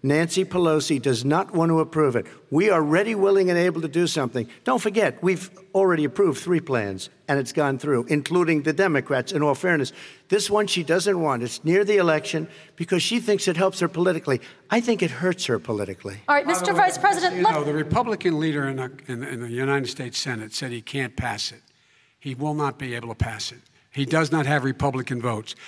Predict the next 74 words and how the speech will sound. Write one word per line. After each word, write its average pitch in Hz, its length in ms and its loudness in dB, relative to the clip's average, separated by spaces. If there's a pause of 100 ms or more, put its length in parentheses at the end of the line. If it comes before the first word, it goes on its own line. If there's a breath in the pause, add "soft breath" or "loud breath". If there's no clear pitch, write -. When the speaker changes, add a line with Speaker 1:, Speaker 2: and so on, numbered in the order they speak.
(140 loud breath)
Speaker 3:
Why 156 220 0
isn't 208 140 2
he 190 120 0
talking 170 400 -2
to 151 100 -2
his 135 180 -2
Republican 139 540 -4
friends? 123 400 -2
Speaker 2:
Let 339 120 4
me 427 100 4
follow 302 300 4
up 262 120 4
with 254 140 0
you, 240 160 0
Vice 208 240 2
Speaker 1:
If - 60 -12
Speaker 2:
President 139 300 0
Speaker 1:
we 185 100 6
made 226 240 4
a 226 80 4
Speaker 2:
Biden, 247 180 6
Speaker 1:
deal, 180 160 4
the 254 80 2
Speaker 2:
because 262 200 4
let - 20 4
me, 160 80 4
Speaker 1:
Republicans 320 480 2
Speaker 2:
let 294 120 6
me 330 100 4
Speaker 1:
will 302 60 2
Speaker 2:
ask 277 160 4
Speaker 1:
pass - 80 -2
Speaker 2:
Vice 262 180 4
Speaker 1:
it. - 20 -6
Speaker 2:
President 254 340 2
Biden 226 220 4
a 220 40 -2
question. 220 440 0
You 262 180 2
are 269 100 4
the 240 120 2
leader 233 320 0
of 185 120 -2
the 202 60 0
Democratic 214 680 2
Party. 170 360 -2 (280 loud breath)
Why 262 160 2
have 311 200 0
you 294 140 0
not 254 420 0
pushed - 280 -10
the 196 60 -12
Democrats 165 580 -4
to 190 100 -10
get 180 320 -2
a 262 60 0
deal 233 260 -2
for 180 160 -10
the 175 140 -6
American 196 420 -8
people? 247 340 -12
Speaker 3:
Well, 185 80 -2
I 190 120 2
have, 233 340 -2
and 175 100 -4
they 185 120 0
have 247 280 -2
pushed - 240 -4
it. 139 80 -8
Look, 262 200 -2
they 262 160 2
passed 247 440 -2
this 214 180 -2
act 226 320 -2